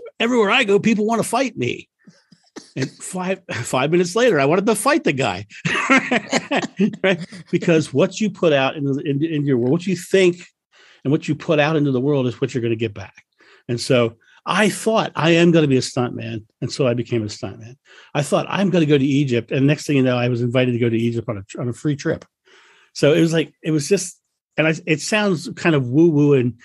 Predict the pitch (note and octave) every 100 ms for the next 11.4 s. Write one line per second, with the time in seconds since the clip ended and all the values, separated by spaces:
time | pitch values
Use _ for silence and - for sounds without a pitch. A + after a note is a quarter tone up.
0 | - - _ A#2+ A#2 A2+ - - C3 D3+
1 | D#3+ D3 A#2+ A2 - _ _ _ _ -
2 | D3 - - C#3+ G#3+ G#3+ G3+ F3 D#3 -
3 | C3+ C3+ F#3 E3+ - C#3+ C#3 A#2 - A#2
4 | - - C3 E3+ D#3 C#3 C#3 B2+ A#2 C#3+
5 | C#3 C#3 F#3 C3+ G2 A#2+ - A#2+ A#2 A2+
6 | A2 A#2+ - G2 A#2 A#2+ - B2 A#2+ -
7 | A#2 - G#2 G2+ A#2 A#2+ _ _ _ _
8 | _ - A#2 D3 B2 - _ _ _ -
9 | F3 D3 - - G#3 F#3 C#3+ - C#3+ F3
10 | - G#2+ - B2 C#3+ - B2+ B2 C3 C3+
11 | C3 C3+ B2 C3+